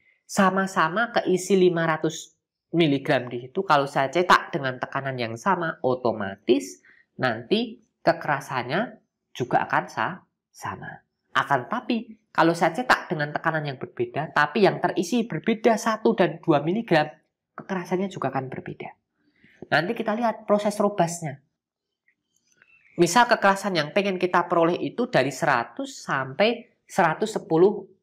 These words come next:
Newton. Di luar itu bukan proses yang robust. Itu bisa kita peroleh dengan kecepatan pengisian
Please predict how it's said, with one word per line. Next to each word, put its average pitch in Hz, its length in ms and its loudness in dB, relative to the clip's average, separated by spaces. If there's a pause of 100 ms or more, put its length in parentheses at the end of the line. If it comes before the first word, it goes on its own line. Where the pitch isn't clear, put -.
(160)
Newton. 113 480 2
Di 151 80 2
luar 147 320 4
itu 240 160 -4
bukan 196 400 -6
proses 180 320 -2
yang 131 160 -2
robust. - 560 -10 (560)
Itu - 160 2
bisa 185 320 2
kita 165 240 2
peroleh 240 320 -2
dengan 156 320 -4
kecepatan 160 640 -2
pengisian 170 560 0